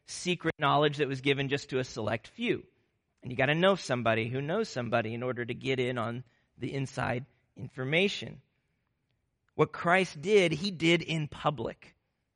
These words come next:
He taught in public. He did his miracles in public. He died in public. And he rose in public. People saw him. There were, at one point, over five hundred witnesses in one occasion,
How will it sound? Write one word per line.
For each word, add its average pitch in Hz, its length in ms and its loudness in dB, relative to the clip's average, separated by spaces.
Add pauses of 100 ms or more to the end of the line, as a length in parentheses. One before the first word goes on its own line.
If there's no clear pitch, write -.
(380)
He 123 180 -2 (140)
taught 156 280 2
in 175 140 2
public. 160 500 2 (420)
He 120 220 -2
did 120 160 -2
his 120 160 -6
miracles 160 500 4
in 156 120 -4
public. 151 400 2 (180)
He 190 160 2
died 160 680 6
in 160 220 -2
public. 117 600 -6 (400)
And 160 120 -2
he 147 200 0
rose 135 640 2 (420)
in 139 160 -2
public. - 460 -6 (500)
People 160 380 0
saw 135 520 2
him. 113 360 -10
There 143 100 0
were, 147 200 2 (220)
at - 140 -2
one 160 220 4
point, 139 400 -2
over 127 240 -2
five 156 420 -4
hundred 143 380 -4
witnesses 127 580 -6
in 110 160 -8
one 117 180 -2
occasion, 117 540 -8